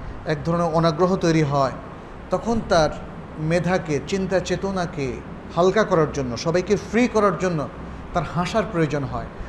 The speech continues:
আনন্দে উদ্বেলিত হওয়ার প্রয়োজন হয়। এই জন্য বিনোদন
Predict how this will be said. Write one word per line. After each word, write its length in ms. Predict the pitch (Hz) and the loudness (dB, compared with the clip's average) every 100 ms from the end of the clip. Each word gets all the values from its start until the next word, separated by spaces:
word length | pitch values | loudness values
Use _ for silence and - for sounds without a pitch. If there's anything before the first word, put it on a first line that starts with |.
| - | -4
আনন্দে 360 | 170 180 196 202 | 0 2 4 4
উদ্বেলিত 500 | 170 131 226 240 233 | 4 6 8 8 4
হওয়ার 200 | 180 175 | 4 2
প্রয়োজন 300 | 151 147 143 | 2 0 0
হয়। 180 | 123 113 - - - - | -4 -6 -8 -14 -12 -2
এই 60 | |
জন্য 240 | 180 202 247 | 0 2 2
বিনোদন 500 | 175 175 185 247 | 2 2 6 6